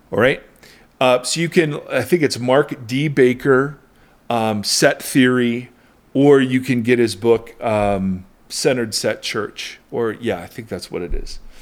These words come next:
Um, so those are my, that's my credit. Um, they have stimulated my thinking. In some places, I'm channeling their thinking directly. In other places, I've adapted it and am off roaming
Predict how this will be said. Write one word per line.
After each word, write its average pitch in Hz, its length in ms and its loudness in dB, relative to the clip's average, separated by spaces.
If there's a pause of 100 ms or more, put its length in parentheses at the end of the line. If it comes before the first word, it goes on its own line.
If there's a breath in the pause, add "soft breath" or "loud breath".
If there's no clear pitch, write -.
(680 loud breath)
Um, 120 440 2
so - 160 0
those 175 240 6
are 185 40 4
my, 151 240 6
that's 143 320 0
my 156 100 4
credit. - 800 2 (540)
Um, 107 720 2
they 143 280 2
have 143 180 0
stimulated 147 640 4
my 123 120 2
thinking. 123 520 -6 (260 loud breath)
In 131 120 -4
some 147 200 0
places, 139 460 0
I'm 120 100 0
channeling 143 560 -2
their 117 160 0
thinking 127 400 -8
directly. 110 580 -2 (460 loud breath)
In 123 140 -2
other 127 160 2
places, 120 500 2
I've 110 200 0
adapted 110 500 0
it 107 300 -2
and 101 540 -2 (480 soft breath)
am 117 180 -2
off 120 360 0
roaming 104 600 2